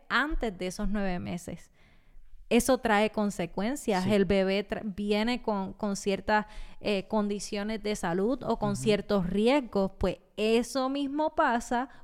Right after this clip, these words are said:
Speaker 1: con algo que queremos hacer fuera del tiempo de Dios.
Speaker 2: Wow.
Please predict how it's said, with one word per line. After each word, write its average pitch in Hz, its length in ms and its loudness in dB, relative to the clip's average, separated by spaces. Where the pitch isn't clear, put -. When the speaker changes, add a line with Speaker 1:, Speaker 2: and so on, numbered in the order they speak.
Speaker 1:
con 226 340 4
algo 285 420 2
que 208 160 -4
queremos 190 680 -4
hacer 226 440 -2
fuera 185 540 0
del 208 220 -4
tiempo 269 640 -2
de 175 180 2
Dios. - 560 -6
Speaker 2:
Wow. 120 300 -2